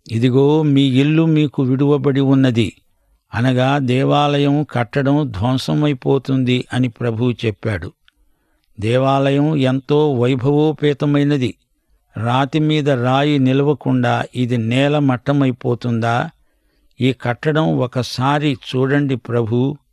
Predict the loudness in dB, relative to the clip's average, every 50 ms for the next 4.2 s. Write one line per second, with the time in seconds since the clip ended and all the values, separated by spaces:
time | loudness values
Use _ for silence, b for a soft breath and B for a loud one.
0 | _ _ -6 -4 -2 -2 -2 -2 -4 -2 -2 -2 -4 -2 -2 -4 -4 -6 -6 -8
1 | -8 -6 -6 -4 -4 -2 -2 -4 -8 _ _ _ _ _ _ _ _ _ _ _
2 | _ _ _ -10 -4 -2 -2 0 0 0 0 0 0 0 0 0 2 2 2 2
3 | 0 0 -4 -4 -4 -4 -2 0 0 0 2 0 0 0 -2 -2 0 0 2 2
4 | 0 0 -2